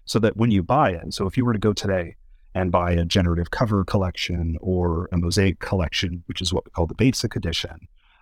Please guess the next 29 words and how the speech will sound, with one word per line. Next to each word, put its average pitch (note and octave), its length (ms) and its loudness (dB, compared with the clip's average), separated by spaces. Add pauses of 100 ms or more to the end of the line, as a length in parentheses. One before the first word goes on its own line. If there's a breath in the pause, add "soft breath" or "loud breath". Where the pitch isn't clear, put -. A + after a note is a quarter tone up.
um, F2+ 560 2
it G#2+ 240 0
would G#2 320 0
then G#2 320 4
just F#2 300 0
link G2 340 2
to F2+ 460 2
a F#2 100 2
four G#2+ 320 -2
K F2+ 280 -4
storage C#3 500 0
item. E2 240 -2 (560)
And F#2 100 0
so C3 60 6
you A#2 120 6
don't A2 140 2
have A2 120 0
to F#2+ 60 -10
give G2 160 0
your F#2 120 2
name, E2+ 320 0
you F#2+ 80 2
don't F#2+ 140 4
have G2 100 0
to F#2+ 80 0
give G2 80 0
your F#2+ 100 0
postal - 360 -4
address. F2+ 360 -4